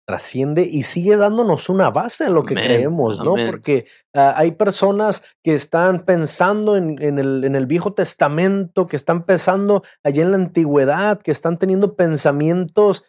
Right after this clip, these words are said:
Speaker 1: eh, que ya ahora, eh, hay alguna, algunas religiones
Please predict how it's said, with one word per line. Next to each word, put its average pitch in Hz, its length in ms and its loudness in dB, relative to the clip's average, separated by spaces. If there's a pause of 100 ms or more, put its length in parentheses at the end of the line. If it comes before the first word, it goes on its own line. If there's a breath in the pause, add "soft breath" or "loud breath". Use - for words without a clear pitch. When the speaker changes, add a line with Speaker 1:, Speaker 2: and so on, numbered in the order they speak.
(160)
Speaker 1:
eh, 151 280 2
que 151 200 0
ya 185 340 2
ahora, 196 680 4
eh, 139 240 0
hay 147 180 0
alguna, 170 440 2
algunas 143 540 0
religiones 165 640 -2